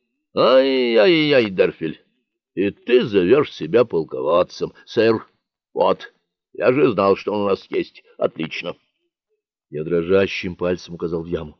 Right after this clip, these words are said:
«Котёл, господин». Я хотел спросить, котёл ли совершил чудо,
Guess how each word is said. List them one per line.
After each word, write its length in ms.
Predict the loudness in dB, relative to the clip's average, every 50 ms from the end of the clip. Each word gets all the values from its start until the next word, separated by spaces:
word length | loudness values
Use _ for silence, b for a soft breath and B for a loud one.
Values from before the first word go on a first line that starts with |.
| _ _ _ _ _ _ _ _ _ _ _ _ _
«Котёл, 600 | -4 -4 -4 -2 0 2 4 6 6 4 4 0 _ _ _ _ _ _ _ _ _ _ _ -14
господин». 540 | -14 -14 -8 -6 -6 -4 -2 -2 -4 -4 -6 _ _ _ _ _ _ _ _ _ _ _ _ _ _ _ _
Я 140 | -14 -14 -14
хотел 240 | -12 -10 -12 -12 -12
спросить, 560 | -10 -6 -4 -4 -4 -4 -4 -4 -4 -4 -4
котёл 520 | -2 -2 -2 -2 -2 -2 0 2 2 2
ли 120 | 2 0 -2
совершил 460 | -2 -2 -2 -2 -2 -4 -8 -8 -8
чудо, 500 | -8 -10 -8 -6 -4 -2 -2 -2 -4